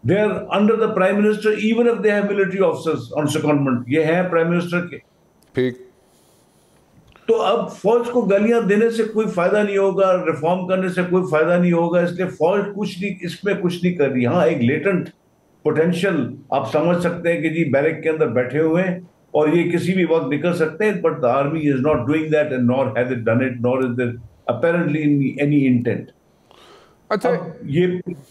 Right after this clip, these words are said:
Speaker 1: इस, इसी का फायदा उठाकर लोग जो perception ये बना हुआ है
Speaker 2: हम्म।
Speaker 1: फौज का unpopularity वाला, वो उनके businesses के ऊपर। अभी हमने जो,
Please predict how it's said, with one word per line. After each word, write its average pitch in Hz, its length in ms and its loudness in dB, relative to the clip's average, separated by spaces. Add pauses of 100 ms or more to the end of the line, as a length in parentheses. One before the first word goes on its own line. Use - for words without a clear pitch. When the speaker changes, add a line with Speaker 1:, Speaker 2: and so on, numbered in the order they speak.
(220)
Speaker 1:
इस, 180 220 -2
इसी 196 300 -2
का 220 120 2
फायदा 170 460 0
उठाकर 175 420 0
लोग 165 400 0
जो 156 360 2
perception 175 540 -2
ये 160 120 0
बना 123 360 -2
हुआ 170 240 2
है 147 380 -2
Speaker 2:
हम्म। 107 140 -8
Speaker 1:
फौज 151 540 -2
का 160 160 -2
unpopularity 151 840 -2
वाला, 156 480 0 (180)
वो 160 80 2
उनके 180 180 2
businesses 156 640 0
के 175 60 -2
ऊपर। 175 180 2
अभी 156 240 0
हमने 156 280 2
जो, 151 280 -4